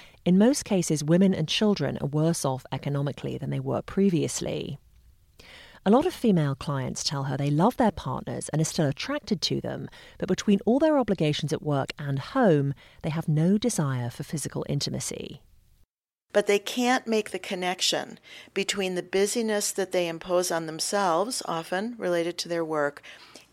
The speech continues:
Speaker 2: and the fallout that it's having on their marriages. And they feel one hundred and fifty percent responsible for assuming all of those tasks related to their work, not questioning it.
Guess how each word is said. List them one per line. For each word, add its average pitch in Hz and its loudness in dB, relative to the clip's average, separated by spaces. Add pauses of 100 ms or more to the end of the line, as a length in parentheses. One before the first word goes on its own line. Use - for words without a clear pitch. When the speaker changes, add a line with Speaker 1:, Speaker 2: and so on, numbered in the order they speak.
Speaker 2:
and 190 2
the 180 -2
fallout 196 0
that 170 0
it's 156 -10
having 165 -4
on 147 -6
their 143 -8
marriages. 143 -8
And 190 -2
they 196 -2
feel 233 0 (420)
one 214 2
hundred 240 -2
and 185 -4
fifty 185 -6
percent 175 -4
responsible 175 -2 (220)
for 185 -2
assuming 170 0 (680)
all 202 2
of 190 -4
those 175 2
tasks 156 -4
related 160 -4
to 160 -6
their 143 -4
work, - -8 (400)
not 196 0
questioning 190 -2
it. 98 -6